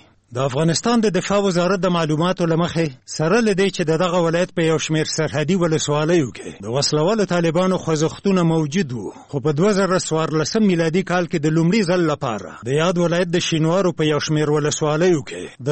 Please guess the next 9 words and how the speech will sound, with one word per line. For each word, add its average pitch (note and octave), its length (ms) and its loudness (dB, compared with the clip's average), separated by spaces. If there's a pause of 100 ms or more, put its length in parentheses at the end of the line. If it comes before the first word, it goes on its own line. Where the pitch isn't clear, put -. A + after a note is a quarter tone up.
داعش F3+ 280 2
د D3+ 100 -2 (100)
ډلې F#3+ 220 2 (120)
نښې F#3+ 300 -2
نښانې D3+ 480 0
هم E3 240 0
څرګندې D3 540 0
شوې A#2 320 0
دي. - 100 -12